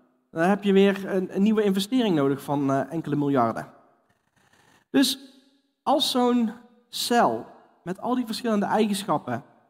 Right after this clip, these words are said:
die zoveel complexer is dan een vliegdekschip, als zo'n vliegdekschip al is ontworpen, wat zegt het dan wel niet over zo'n cel?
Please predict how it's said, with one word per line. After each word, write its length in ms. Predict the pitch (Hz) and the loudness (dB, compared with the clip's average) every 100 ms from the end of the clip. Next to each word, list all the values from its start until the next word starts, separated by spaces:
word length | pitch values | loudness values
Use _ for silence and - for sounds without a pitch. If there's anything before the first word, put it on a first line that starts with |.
| _ _ _ _ _ _ | _ _ _ _ _ _
die 140 | - 160 | -12 -6
zoveel 400 | 160 294 247 240 | -2 -2 -2 -4
complexer 480 | 208 226 226 - | -6 -2 -4 -2
is 140 | 190 185 | -4 -2
dan 140 | 175 | -4
een 80 | 156 | -4
vliegdekschip, 680 | 151 208 190 156 - 147 - - _ _ _ _ _ _ _ _ _ _ _ | 0 0 0 -4 -2 -2 -2 -20 _ _ _ _ _ _ _ _ _ _ _
als 200 | - 196 | -2 0
zo'n 140 | 220 | 0
vliegdekschip 480 | 196 269 254 262 254 | 2 2 0 0 0
al 280 | 220 214 - - _ - | 2 0 -4 -20 _ 0
is 160 | 202 | 0
ontworpen, 680 | 202 175 202 233 190 151 190 185 | 2 -2 2 0 2 2 2 -4
wat 140 | 185 | -6
zegt 180 | 214 202 | -6 -6
het 80 | 202 | -6
dan 100 | 190 | -2
wel 100 | 180 | 0
niet 160 | 185 | 0
over 280 | 165 170 165 | -2 -4 -4
zo'n 160 | 147 135 | -4 -4
cel? 360 | - 117 76 | 0 0 -2